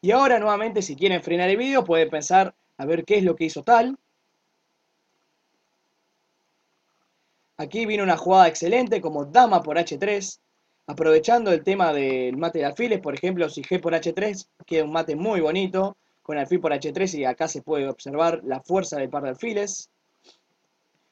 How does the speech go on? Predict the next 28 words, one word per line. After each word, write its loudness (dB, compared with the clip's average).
El -2
blanco 4
por -2
eso -2
jugó 0
alfil -2
F -8
tres, 2
vino 0
dama 4
H 0
dos, 0
amenazando -6
filtrarse 0
por -8
G -4
uno, 2
caballo 2
E -8
tres 4
bloqueando -2
la -2
diagonal -2
del -2
alfil, -2
y 4
ahora 6
vino 0